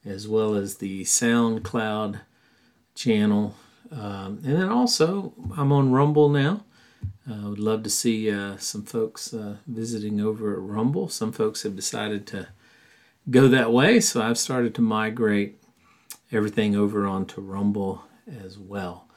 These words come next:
Uh, and then also just remind you that, uh, the book is out, uh, Acts.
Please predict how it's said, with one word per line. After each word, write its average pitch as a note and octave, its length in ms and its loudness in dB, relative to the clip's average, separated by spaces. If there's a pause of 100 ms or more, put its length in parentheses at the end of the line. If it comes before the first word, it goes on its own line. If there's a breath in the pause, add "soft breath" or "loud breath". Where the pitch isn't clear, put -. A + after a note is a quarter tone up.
(480 soft breath)
Uh, F#2+ 400 -4
and B2 180 2
then B2 260 8
also C3+ 420 0
just C3+ 240 -4
remind C3 400 2
you G3+ 100 2
that, G#2+ 400 -4
uh, G#2 220 -6
the G2 100 -10
book B2 240 -4
is B2 140 2
out, E3+ 300 2 (680 soft breath)
uh, F#2 340 -6
Acts. C#3+ 600 -2